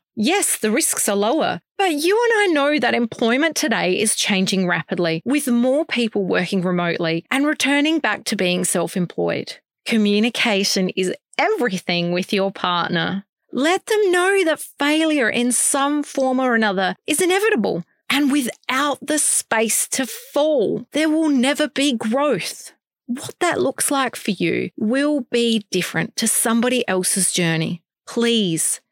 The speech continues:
don't compare yourself to others. It's seriously the thief of joy and your dreams. Stay in your own lane and keep going. One of the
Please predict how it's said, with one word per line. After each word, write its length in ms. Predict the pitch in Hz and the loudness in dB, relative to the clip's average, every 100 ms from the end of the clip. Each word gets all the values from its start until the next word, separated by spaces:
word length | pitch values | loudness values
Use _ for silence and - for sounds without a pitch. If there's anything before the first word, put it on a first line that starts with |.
| _ | _
don't 300 | 254 269 277 | 0 0 0
compare 520 | 285 269 - 202 196 | -2 -2 0 0 2
yourself 460 | 190 190 - 180 - | 2 0 0 -2 -4
to 100 | - - | -6 -4
others. 520 | 175 170 160 - - _ _ _ _ _ | -2 0 -2 -4 -6 _ _ _ _ _
It's 180 | 254 - | -4 -2
seriously 640 | - - 285 277 - 285 269 | -2 0 0 0 0 0 0
the 200 | 214 185 | 0 -2
thief 440 | - 220 220 - | -2 0 0 0
of 260 | - 240 - | -4 -4 -4
joy 420 | 185 170 170 170 - - | -2 0 0 -2 -6 -4
and 300 | 185 185 - | 0 0 -2
your 300 | 170 175 170 - | -2 0 0 -2
dreams. 720 | 165 165 165 156 160 - - _ _ | -4 -2 0 -2 -4 -8 -12 _ _
Stay 560 | - - - 220 208 214 | -8 -4 -2 0 2 2
in 80 | 247 | 2
your 180 | 262 233 | 0 2
own 200 | 214 202 | 2 2
lane 480 | 170 170 165 175 - _ _ _ - | 0 0 0 -2 -8 _ _ _ -4
and 200 | 202 185 | -4 -2
keep 380 | - 190 165 - | -2 -2 -2 -4
going. 520 | 151 170 170 160 175 170 _ _ _ _ _ _ - | -4 -2 0 -2 -6 -12 _ _ _ _ _ _ -4
One 160 | 247 | -2
of 120 | 277 | 0
the 120 | 277 | -2